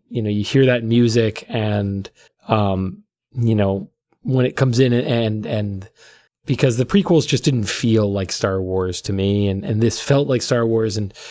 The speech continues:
so I don't know if I'm gonna get that same feeling again, but it is very exciting to be walking into a Star Wars movie with confidence. Like, this is the first one where I'm gonna be able to walk in and be like, "This is gonna be a good movie." <laughs> Like,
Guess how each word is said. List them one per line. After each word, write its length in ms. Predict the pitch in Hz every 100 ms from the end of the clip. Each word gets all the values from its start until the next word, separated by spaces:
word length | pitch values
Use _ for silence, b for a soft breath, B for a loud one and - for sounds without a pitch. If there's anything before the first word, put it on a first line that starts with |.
| B B B
so 260 | - - 135
I 120 | 123
don't 120 | 170 165
know 80 |
if 60 | 139
I'm 100 | 131
gonna 140 | 135
get 140 | 123 117
that 180 | 120 -
same 240 | 135 120
feeling 420 | 104 123 120 135
again, 400 | 139 143 147 151
but 360 | 113 120 110 - _ _ _
it 160 | - 139
is 140 | 135
very 260 | 120 147 165
exciting 400 | - 143 131 120
to 80 | 120
be 100 | 123
walking 340 | 117 117 131
into 180 | 120 120
a 60 | 113
Star 260 | 123 117
Wars 240 | 113 110 120
movie 400 | 113 110 101 - _ _ _
with 240 | 127 110 -
confidence. 1000 | - - 120 123 113 98 90 - - - _ _ _ _
Like, 160 | 151 127
this 160 | 147 170
is 80 |
the 100 | 175
first 300 | 160 170 151
one 160 | 156 139
where 100 | 139
I'm 80 | 135
gonna 100 | 139
be 100 | 135
able 140 | 135
to 40 | 131
walk 200 | 139 160
in 80 | 143
and 40 |
be 100 | 131
like, 160 | 107 - _ -
"This 220 | 196 202
is 80 | 156
gonna 240 | 151 143
be 140 | 135 156
a 40 |
good 200 | 156 170
movie." 520 | 175 233 127 107 107 b b b
<laughs> 20 | 151 -
Like, 340 | 190 208 -